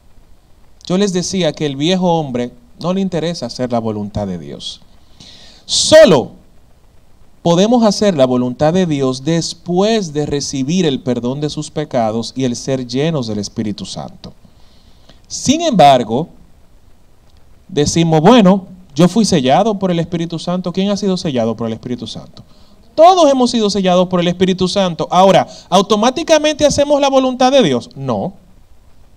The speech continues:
No, Dios sigue trabajando en eso. Por eso,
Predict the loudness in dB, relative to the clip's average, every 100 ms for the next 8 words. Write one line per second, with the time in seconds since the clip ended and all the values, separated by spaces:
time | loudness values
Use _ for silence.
0 | _ _ -20 _ _ _ -20 _ _ -20
1 | -20 -12 -8 -8 -8 -14 -20 -12 -2 0
2 | 0 0 -2 -2 0 2 2 0 -2 -2
3 | -2 -4 -6 -8 -12 -20 -20 -20 -20 -20
4 | 0 4 6 6 6 4 2 2